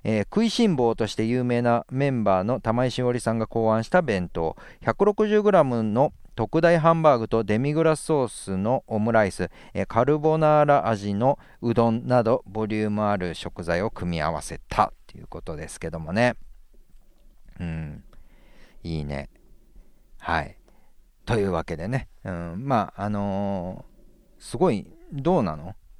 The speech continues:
か-、結構買えるもんなのかな？わかんないけどさ。人気ですぐなくなっちゃうとかさ。全然人気なくて残りまくってるとか。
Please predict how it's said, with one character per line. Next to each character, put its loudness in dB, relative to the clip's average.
か-、 -6
結 4
構 2
買 6
え 0
る 2
も 0
ん 0
な -4
の -10
か -6
な？ -6
わ -8
か 2
ん -2
な -10
い -16
け -12
ど -14
さ。 0
人 2
気 0
で 4
す 0
ぐ 0
な 2
く -2
な 2
っ -10
ち -8
ゃ -4
う -10
と -14
か -10
さ。 0
全 4
然 2
人 2
気 0
な 4
く -10
て -2
残 2
り 0
ま 2
く -10
っ -12
て -8
る -8
と -10
か。 -2